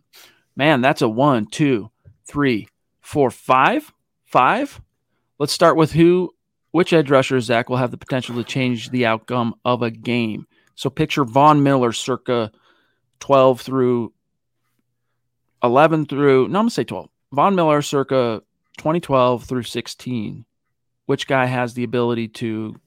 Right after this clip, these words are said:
chips are down, you're protecting a one-point lead, final drive, final chance for the opponent,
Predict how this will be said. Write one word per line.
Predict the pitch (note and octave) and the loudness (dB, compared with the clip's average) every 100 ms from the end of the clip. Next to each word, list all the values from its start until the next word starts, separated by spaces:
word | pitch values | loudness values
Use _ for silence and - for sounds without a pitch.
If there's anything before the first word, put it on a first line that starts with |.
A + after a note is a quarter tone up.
| _ | _
chips | - C#3 C#3+ | -4 -4 -4
are | |
down, | C3+ C3+ C3+ C3+ C3 _ _ - _ _ | -2 0 0 0 -4 _ _ -20 _ _
you're | - | -10
protecting | - A2+ C#3 D3 D3 | -8 -2 0 0 0
a | C3 | 0
one-point | B2+ B2 A#2+ B2+ F#2+ | 2 0 0 -4 -2
lead, | A#2+ A#2+ A#2+ A2+ - _ _ _ _ _ _ - - | -4 -4 -4 -8 -16 _ _ _ _ _ _ -20 -2
final | C3 C3+ C#3 | 2 4 4
drive, | C3 B2+ B2+ A2+ - | 4 2 2 -4 -20
final | - C3 C3+ | -6 -2 -2
chance | - C3+ A#2+ | -2 -4 -4
for | C3+ | -4
the | B2+ | -6
opponent, | B2 B2 A#2+ A#2+ | -4 -4 -2 -4